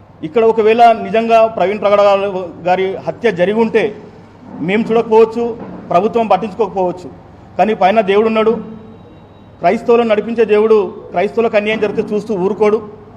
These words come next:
ఎప్పటికైనా మేము నమ్ముకున్న బైబిల్ ప్రకారము మా దేవుడు వారిని శిక్షిస్తాడు, వారిని పట్టిస్తాడు కం-, ఖచ్చితంగా. ఆ నమ్మకం మాకుంది. అంతే తప్ప చాలామంది YouTube-లలో కూర్చొని రకరకాల థంబ్‌నెయిల్స్, నేను పొద్దున చూస్తుంటే పరిచయం అవుతున్నాను,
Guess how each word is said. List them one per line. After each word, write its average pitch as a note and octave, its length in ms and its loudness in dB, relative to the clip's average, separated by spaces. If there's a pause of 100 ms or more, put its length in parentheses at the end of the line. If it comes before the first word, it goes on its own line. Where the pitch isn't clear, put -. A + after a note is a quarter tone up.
(260)
ఎప్పటికైనా A#3 680 0 (300)
మేము F#3 180 -6
నమ్ముకున్న A3 400 0
బైబిల్ G#3 280 0
ప్రకారము A3+ 460 2 (220)
మా F#3 140 4
దేవుడు G3+ 300 2
వారిని A3 220 2
శిక్షిస్తాడు, A#3 560 -4 (320)
వారిని G#3+ 220 2
పట్టిస్తాడు A#3 440 0
కం-, E3+ 260 -4
ఖచ్చితంగా. E3 580 -4
ఆ F#3 60 2
నమ్మకం A3+ 360 0
మాకుంది. F#3 420 -2 (720)
అంతే G#3+ 220 0
తప్ప A#3 240 2 (520)
చాలామంది C4 480 0
YouTube-లలో A#3+ 500 0
కూర్చొని A#3 480 0 (120)
రకరకాల A3 420 2
థంబ్‌నెయిల్స్, A3 640 0 (280)
నేను G3+ 140 -8
పొద్దున G3+ 280 -4
చూస్తుంటే A3+ 380 -4
పరిచయం G3+ 280 0
అవుతున్నాను, G#3+ 400 -4